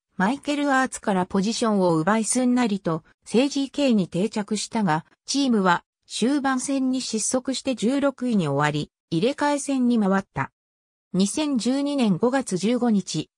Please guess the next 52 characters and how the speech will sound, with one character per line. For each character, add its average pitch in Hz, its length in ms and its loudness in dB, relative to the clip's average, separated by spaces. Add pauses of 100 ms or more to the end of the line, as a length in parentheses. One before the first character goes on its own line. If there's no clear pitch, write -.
(140)
ブ 190 100 4
ン 277 80 0
デ 285 100 -2
ス 269 140 -4
リ 254 160 0
ー 214 60 2
ガ 165 100 0
昇 190 220 -2
格、 160 340 -6 (240)
降 277 220 2
格 - 280 -6
プ 240 120 -4
レ 262 180 0
ー - 20 0
オ 226 60 0
フ、 160 260 -6 (240)
ホ 185 200 0
ル 277 100 0
ト 302 120 -4
ゥ - 20 0
ナ・ 277 100 -2
デ 240 120 0
ュ - 20 0
ッ - 20 0
セ - 260 -4
ル 262 120 0
ド 269 100 0
ル 262 160 -2
フ - 100 -12
戦 247 300 0
の 240 80 2
セ 214 160 -2
カ 247 160 -4
ン 302 80 -2
ド 294 140 0
レ 285 100 -2
グ 285 140 -2
で 262 80 -2
発 180 280 -2
生 208 220 0
し - 140 -8
た 175 180 -2 (220)
乱 262 240 2
闘 294 240 -2
に 277 140 -2
関 311 260 0
与 233 120 2
し - 60 -10
た 233 140 -4
と 196 100 -4
し - 120 -6
て、 160 200 -4